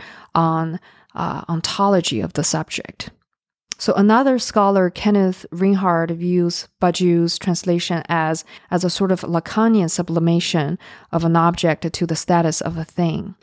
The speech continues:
which is precisely to defamiliarize it, to bring out its strangeness about Plato and Platonism.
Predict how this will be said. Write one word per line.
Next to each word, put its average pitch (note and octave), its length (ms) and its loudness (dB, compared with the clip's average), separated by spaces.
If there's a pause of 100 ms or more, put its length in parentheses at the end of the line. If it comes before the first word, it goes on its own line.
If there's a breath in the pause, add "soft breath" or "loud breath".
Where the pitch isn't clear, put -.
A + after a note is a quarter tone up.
(140)
which G#3 180 0
is G#3+ 120 -2
precisely F#3+ 640 2
to E3 160 -6
defamiliarize F3 1080 0
it, F2+ 320 -10 (300 loud breath)
to - 160 -2
bring G3 380 2
out F3+ 360 2
its E3 160 -4
strangeness F3+ 840 0
about D3+ 260 -10
Plato E3+ 380 0 (160)
and E3+ 120 0
Platonism. E3 800 -2